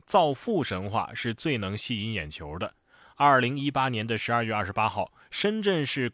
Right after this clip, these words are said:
规划国土委正式通过了南山区沙河街道沙河五村城市更新单元规划。深圳著名的城中村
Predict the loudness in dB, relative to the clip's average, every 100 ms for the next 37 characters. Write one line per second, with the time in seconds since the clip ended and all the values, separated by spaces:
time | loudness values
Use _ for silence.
0 | 0 2 2 2 2 2 0 -4 -4 0
1 | 0 0 -4 -12 0 2 2 -2 -4 -4
2 | -6 -2 0 -2 -6 _ _ _ 2 4
3 | 4 2 0 0 -2 -2 -6 0 2 2
4 | 0 0 0 2 0 0 _ 2 6 6
5 | 4 2 2 0 -4 -2 -2 -2 -4 -2
6 | -2 -4 -4 -4 -2 -2 -2 -4 -2 0
7 | 0 0 -2 -2 0 0 -2 _ _ _
8 | -20 -20 _ 0 2 2 2 0 0 0
9 | 0 2 -2 0 -2 -2 -6 -6 -4 -2
10 | -2 -2 -4